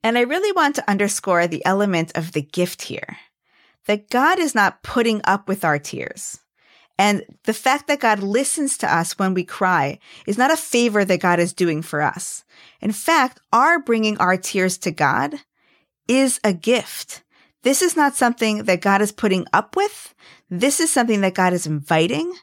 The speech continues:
that God wants. And if we think about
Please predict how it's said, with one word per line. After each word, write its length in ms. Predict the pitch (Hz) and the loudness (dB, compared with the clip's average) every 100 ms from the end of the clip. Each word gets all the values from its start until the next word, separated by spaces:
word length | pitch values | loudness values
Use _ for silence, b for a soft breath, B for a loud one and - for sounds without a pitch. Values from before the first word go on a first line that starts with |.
| b b b | b b b
that 140 | 185 - | -2 2
God 360 | 190 185 151 | 2 2 0
wants. 680 | 165 170 - - - - - b b b b | 0 0 0 -8 -10 -10 -14 b b b b
And 160 | 190 208 | 2 2
if 160 | 220 | 2
we 80 | 220 | 0
think 320 | 220 302 415 | 0 -2 0
about 380 | 302 170 113 - | 0 2 2 0